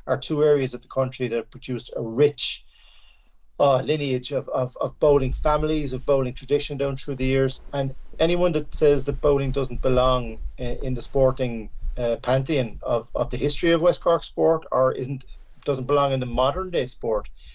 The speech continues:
take one look on a Saturday evening or a Sunday, drive around West Cork and look at the number of young people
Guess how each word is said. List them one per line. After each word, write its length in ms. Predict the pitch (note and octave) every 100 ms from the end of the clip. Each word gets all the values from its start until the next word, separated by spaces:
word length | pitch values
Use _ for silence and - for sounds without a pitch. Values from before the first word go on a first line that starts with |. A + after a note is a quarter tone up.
| - -
take 300 | - E3+ E3
one 240 | D3+ D3+ C3+
look 320 | D3 - - - - -
on 100 | B2+
a 60 |
Saturday 380 | C#3 C#3+ C#3 C3
evening 300 | C3 B2 A#2+
or 120 | A#2
a 60 | A2+
Sunday, 420 | - C3 A#2 G#2+
drive 280 | - D3 C3+
around 180 | C3+ B2
West 240 | A2+ -
Cork 300 | B2+ A2+ - -
and 200 | B2 A#2+
look 180 | C3+ D#3
at 120 | D3+
the 80 | C#3
number 440 | C3 C3+ B2+ - -
of 180 | - - -
young 420 | G#2+ C3 D3 C#3
people 480 | C3 A2 G2 G2+ F#2